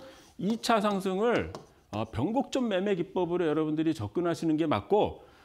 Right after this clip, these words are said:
자, 변곡점 구간에서 별다른 거래량이 발생을 안 해요. 거래량이 발생을 안 하면서, 어, 이런 조정 구간을 보인다면은 분명히 이런 종목은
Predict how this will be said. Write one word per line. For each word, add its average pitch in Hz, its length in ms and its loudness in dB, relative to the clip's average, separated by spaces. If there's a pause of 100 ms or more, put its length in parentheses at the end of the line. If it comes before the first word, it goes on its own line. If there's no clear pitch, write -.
(120)
자, 147 180 2
변곡점 262 560 0
구간에서 240 560 4
별다른 220 800 2
거래량이 220 680 4
발생을 175 440 0
안 113 180 0
해요. 151 320 2 (680)
거래량이 190 580 0
발생을 170 400 0
안 156 100 2
하면서, 170 600 2 (280)
어, 107 340 0
이런 165 300 0
조정 226 440 0
구간을 196 420 0
보인다면은 156 920 0 (460)
분명히 196 460 0
이런 160 240 2
종목은 151 720 0